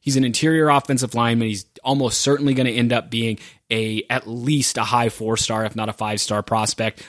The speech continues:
Another F S P kid, another one of Tracy's athletes. Big time, big time, big time talent. And for being a twenty twenty-four, he held his own. And that's, that's what you wanna see at this camp for those guys, especially physically when you're six five, three thirty already.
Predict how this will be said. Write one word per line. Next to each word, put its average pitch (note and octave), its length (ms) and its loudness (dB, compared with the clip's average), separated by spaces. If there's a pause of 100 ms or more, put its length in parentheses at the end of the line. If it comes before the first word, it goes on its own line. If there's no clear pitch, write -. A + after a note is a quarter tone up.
Another A#2 460 0
F B2+ 220 2
S B2 140 2
P B2 180 0
kid, A#2 280 -2
another G#2+ 300 -2
one B2 120 0
of A#2 80 -4
Tracy's A2+ 420 -2
athletes. A2+ 520 -4 (460)
Big C#3+ 380 6
time, A#2+ 260 0
big A2+ 240 -2
time, A2 220 0
big G#2 180 -2
time G#2 240 -2
talent. A2 400 -2 (320)
And A#2 380 0
for B2+ 180 0
being C#3+ 460 4
a C#3 100 4
twenty C3+ 320 2
twenty-four, B2 720 0 (220)
he A2 140 -14
held A2 340 -4
his B2+ 140 4
own. B2+ 280 6
And G2 140 -4
that's, - 280 -4
that's A2 280 -2
what B2 160 0
you C#3 80 6
wanna C3+ 180 4
see C3 200 2
at B2 80 0
this C3 160 -2
camp C3+ 300 -4
for B2 60 -8
those A2+ 220 -2
guys, A2+ 300 -2 (320)
especially B2+ 400 2
physically B2+ 480 2
when G#2+ 140 0
you're A2+ 100 -2
six - 260 -2
five, A#2+ 280 2
three A#2 200 -6
thirty A2+ 380 -2
already. G2+ 500 -2